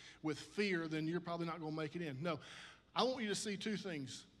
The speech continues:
How serious this is to God. One, so much so that he announces, "I didn't give you a spirit of a coward.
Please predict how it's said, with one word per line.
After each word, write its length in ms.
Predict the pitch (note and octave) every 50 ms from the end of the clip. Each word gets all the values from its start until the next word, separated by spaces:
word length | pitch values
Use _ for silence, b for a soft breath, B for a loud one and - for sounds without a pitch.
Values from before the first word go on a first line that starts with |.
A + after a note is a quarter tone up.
| - - - - -
How 160 | - - F3+ E3
serious 840 | C#3 - - - - - C4 C4+ C#4 B3 A3+ G3 E3+ E3 D#3+ - -
this 240 | F3 F3+ E3 - F3
is 120 | E3 D3+
to 100 | - D3+
God. 300 | C#3 C#3+ C3+ B2+ A#2+ C3 C3+ - - - - - - - _ - - B B B B B B B
One, 420 | C#3 C#3+ F#3 C4 D4+ D4 C4 A3+
so 180 | G#3+ - A#3 G#3
much 220 | G#3 G#3 G3+ F#3+
so 240 | - - G3 F#3+ F#3+
that 100 | F#3+ -
he 180 | - - A#3 A#3 A#3
announces, 760 | F#3+ F#3+ F#3+ G#3 A#3+ C4+ C4 A#3+ - - F#3+ F3+ F3 D#3+ - - - -
"I 180 | F3+ A3 C4+
didn't 300 | C#4+ C#4+ C4 A3+ G3 E3+
give 260 | D#3 G#3 B3+ C#4 A3+
you 180 | A#3+ A3 G3 E3+
a 40 | D3
spirit 440 | - - - G3 F3 D#3+ D3 C#3 - -
of 140 | E3 C#3+ C#3
a 40 |
coward. 500 | C3+ - D#3+ C#3 C3+ D3+ F3+ G#3+ A#3 G#3+